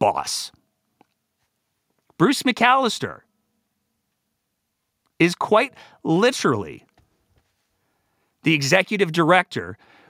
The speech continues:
for the Premier of Alberta's Southern Alberta office. He runs Danielle Smith's Southern Alberta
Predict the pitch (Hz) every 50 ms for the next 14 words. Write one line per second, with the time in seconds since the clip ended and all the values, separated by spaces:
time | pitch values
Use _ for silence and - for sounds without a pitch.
0 | - - 160 156 156 - - - - 196 214 226 240 240 233 233 - - - -
1 | - 160 156 160 165 175 165 151 147 135 135 131 131 131 - - - - - -
2 | 165 156 156 160 156 156 - 143 143 127 120 131 123 123 127 127 - - 113 104
3 | 98 - - - - - - - - - _ _ _ _ _ _ _ _ _ _
4 | _ _ _ _ _ _ _ _ _ _ _ _ _ _ _ _ _ _ _ _
5 | _ _ _ _ _ _ _ _ _ _ _ _ _ _ _ _ _ _ _ _
6 | _ _ _ _ _ - 185 220 208 180 170 208 214 208 196 175 131 120 117 107
7 | - - - - _ _ - 156 165 156 160 165 151 156 156 - - 139 123 120
8 | - - - - - - - - - - 180 165 165 175 170 175 170 - - _
9 | _ - - 151 156 151 127 135 127 123 120 117 120 107